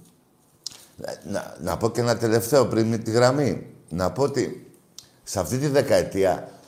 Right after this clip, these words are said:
δεν ήταν μόνο το πενήντα μηδέν που λέω και κάνατε ένα και πανηγυρίζατε. Ο ξεφτυλισμός, ξέρετε ποιος ήτανε;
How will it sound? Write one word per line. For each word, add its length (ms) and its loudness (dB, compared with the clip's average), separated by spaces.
δεν 360 0
ήταν 260 0
μόνο 220 0
το 140 0
πενήντα 500 0
μηδέν 500 -4
που 120 -8
λέω 460 0
και 120 -10
κάνατε 400 -4
ένα 100 -4
και 120 -12
πανηγυρίζατε. 800 -6
Ο 140 0
ξεφτυλισμός, 1040 -2
ξέρετε 360 -4
ποιος 260 -8
ήτανε; 460 -6